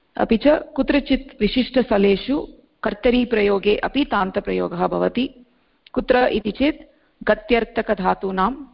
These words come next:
अपि च अकर्मकधातूनां, सर्वेषाम् अकर्मकधातूनाम्, अपि च विशिष्टश्लीषादयः,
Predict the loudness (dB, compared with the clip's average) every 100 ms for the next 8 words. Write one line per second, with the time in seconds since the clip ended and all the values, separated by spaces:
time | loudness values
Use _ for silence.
0 | _ _ _ _ _ _ _ -10 -6 -2
1 | 0 0 2 2 2 0 -2 -2 -12 -12
2 | -6 -6 -4 -6 -4 -2 2 2 2 0
3 | 0 0 -2 -2 -4 -4 -4 -4 -2 -2
4 | -2 -12 _ _ _ _ _ -10 -4 0
5 | 2 2 0 -2 2 2 2 -6 -4 0
6 | 0 2 2 4 2 0 0 -2